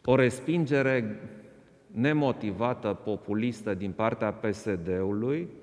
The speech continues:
ne arată că P S D-ul nu are nicio treabă cu România, cu românii și cu bugetul public.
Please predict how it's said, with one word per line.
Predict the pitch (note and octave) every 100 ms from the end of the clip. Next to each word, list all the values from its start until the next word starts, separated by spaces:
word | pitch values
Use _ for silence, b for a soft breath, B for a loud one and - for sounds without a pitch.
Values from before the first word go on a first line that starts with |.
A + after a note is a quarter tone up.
| -
ne | D3+
arată | D3 B2 B2 B2 C3+
că | - C3+
P | - C#3+
S | D3
D-ul | C3+ D3+ D3+
nu | D3+
are | D3 C#3+
nicio | D3 C#3+ D3
treabă | F#3+ F#3+ D#3+
cu | C3+ C3+
România, | C3 B2+ A#2+ A2+ B2 C#3 B2
cu | A#2+ G#2+
românii | A2 A2 B2+ C3 A#2+ A2
și | A2+ A#2+
cu | - G#2+
bugetul | G#2+ G2+ B2+ - G#2+
public. | F#2 A2+ C3 F#3 F#3+